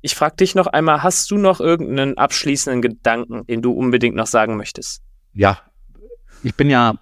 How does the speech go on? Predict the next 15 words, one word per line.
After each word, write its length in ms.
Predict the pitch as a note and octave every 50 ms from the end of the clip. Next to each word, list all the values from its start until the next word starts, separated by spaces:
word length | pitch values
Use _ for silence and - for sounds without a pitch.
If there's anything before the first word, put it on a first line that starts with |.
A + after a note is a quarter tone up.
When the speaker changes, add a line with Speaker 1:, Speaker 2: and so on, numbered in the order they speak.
| - -
Speaker 2:
ein 340 | - - - - A2+ A2 - -
sehr 240 | - B2+ - - -
optimistischer 680 | - - - A2+ G2 A#2 A#2 - - A#2 - G#2+ G#2
Mensch 340 | F#2+ G#2 A#2+ C3 A#2+ - -
und 160 | - G#2 G#2+
ich 240 | - - G#2 - -
würde 220 | G#2 G#2 G2+ G2
sagen, 420 | F#2+ G2 F#2+ G2 G2 - G2 F#2 - _ _ _ _ _ _ _ _ - -
äh, 100 | - G2+ - -
äh, 100 | - - -
Leute, 360 | - G2+ G2+ G#2+ - A2 F#2+ - _ _ _ _ _ _ _
habt 300 | - - B2+ - _ -
keine 280 | - - G2+ F#2 F#2 -
Angst 280 | - B2+ - - -
davor. 500 | - A#2 - - - B2+ A#2+ A#2+ A#2+ A#2